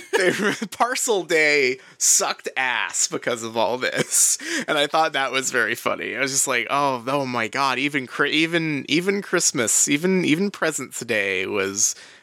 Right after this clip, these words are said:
Speaker 2: was, was not safe from the, from the evil, corrupting touch of the, of the Capitol. That's so sad.
Speaker 1: Yeah.
Speaker 2: This stuff is a little,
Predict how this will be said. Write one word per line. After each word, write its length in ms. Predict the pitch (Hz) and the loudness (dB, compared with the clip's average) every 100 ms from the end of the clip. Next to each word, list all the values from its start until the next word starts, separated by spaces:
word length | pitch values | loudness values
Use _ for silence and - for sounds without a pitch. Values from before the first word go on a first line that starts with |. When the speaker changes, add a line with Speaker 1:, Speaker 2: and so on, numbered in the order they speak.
| - | -4
Speaker 2:
was, 440 | 110 101 95 - | 0 0 2 0
was 240 | 98 104 95 | 2 -2 -2
not 280 | 107 110 - | -2 -2 2
safe 380 | - 120 104 | 2 2 -2
from 400 | - - 110 104 | -6 -4 -4 -4
the, 220 | 98 98 95 | -2 -2 0
from 220 | 120 110 | -2 0
the 100 | 95 123 | 0 0
evil, 360 | 131 131 127 | 2 4 2
corrupting 540 | - 123 113 - 113 107 | 2 -2 -2 -2 -4 -4
touch 400 | - 101 - - | -4 -4 -2 -2
of 200 | 92 - | -2 -4
the, 80 | 98 92 87 | 0 0 0
of 140 | 95 | -2
the 80 | 95 | -6
Capitol. 520 | - 104 - 107 98 | -6 -6 -6 -6 -4
That's 240 | 95 107 - | -4 -2 2
so 200 | 127 110 | 2 2
sad. 640 | - 104 95 95 - - - - - _ _ _ | -2 -2 -2 -2 -6 -10 -14 -20 -20 _ _ _
Speaker 1:
Yeah. 640 | 208 202 196 190 190 185 196 - _ _ _ _ | 2 4 6 6 6 4 4 0 _ _ _ _
Speaker 2:
This 160 | - 359 | -2 2
stuff 360 | - 359 403 262 | 2 2 0 2
is 140 | 208 | 4
a 60 | 175 | 4
little, 720 | 165 160 147 139 135 131 135 | 4 4 6 6 6 6 4